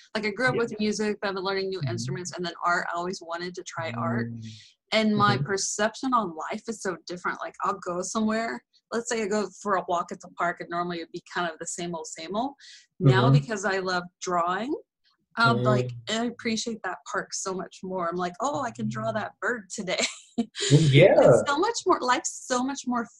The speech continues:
Speaker 1: fun with
Speaker 2: Mm.
Speaker 1: creativity.
Speaker 2: It definitely gives you a different perspective.
Speaker 1: Mm-hmm. If you don't mind me asking before you share your poem, how did you
Speaker 2: Mm-hmm.
Speaker 1: get into poetry?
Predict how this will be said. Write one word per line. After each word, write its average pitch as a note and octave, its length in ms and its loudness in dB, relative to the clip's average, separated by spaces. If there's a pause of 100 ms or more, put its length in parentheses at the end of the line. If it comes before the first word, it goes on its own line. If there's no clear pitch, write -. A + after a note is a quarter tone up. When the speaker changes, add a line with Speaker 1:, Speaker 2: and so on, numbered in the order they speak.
Speaker 1:
fun F#3 260 0
with F#3 160 -6
Speaker 2:
Mm. D3 80 6
Speaker 1:
creativity. - 720 -10 (1600)
Speaker 2:
It B2 80 -2
definitely C3 280 10
gives A#2 220 4
you A#2 60 4
a A2+ 60 2
different A2 260 0
perspective. G#2+ 680 -4 (380)
Speaker 1:
Mm-hmm. G3 540 -2 (580)
If A3 120 -2
you B3 100 -4
don't D#4 180 4
mind B3+ 200 0
me C#4+ 140 -4
asking A3+ 380 -4
before G#3 260 -4
you G#3 140 -2
share G#3 240 -4
your G3+ 240 -2 (120)
poem, F#3+ 300 0 (120)
how B3 260 -2
did A#3+ 160 -2
you C3 140 6
Speaker 2:
Mm-hmm. D3 80 4
Speaker 1:
get - 180 -4
into F3 160 -8 (100)
poetry? - 600 -14